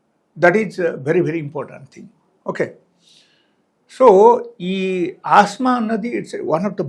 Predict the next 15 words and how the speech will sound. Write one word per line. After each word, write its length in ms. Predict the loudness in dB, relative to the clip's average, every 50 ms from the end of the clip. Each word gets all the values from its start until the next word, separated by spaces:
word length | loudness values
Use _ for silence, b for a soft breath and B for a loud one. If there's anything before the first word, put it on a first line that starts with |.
| -4 -4
very 260 | -4 -4 -2 -4 -4 -6 -8 -12 -14 _ _ _ _ _ _ _ _ _ _ _ _ _ _ _ _ -4
chronic 320 | 0 2 4 4 4 2 0 -2
problem 340 | 0 0 0 0 0 -4 -4 -6 -10 -14 _ _ _ _ _ _ _ -8 -6
and 100 | -6 -6 -8 -10 -8 -8
people 240 | -8 -6 -2 2 4 4 4
are, 100 | 2 0 -4 -4
uh, 100 | -4 -6 -12 _ _ _ _ _ _ _ _ -4 -2
like, 160 | -2 -2 -2 -6 -4 4 6 6
using 280 | 6 6 4 2 0 0 -4 -8 -12 -16 _ _ _ _ _ _ _ _ -2 0
medicine 360 | 2 2 2 0 -2 -6 -6 -8 -6
for 120 | -4 -6 -4 -2 -4
the 40 | -4 0
whole 200 | 2 2 2 4 2 2
life. 260 | 0 0 -4 -6 -12 -20 _ _ _ _ _ _ _ _ _ _ _ _ _ _ _ _ _
So, 80 | -2 0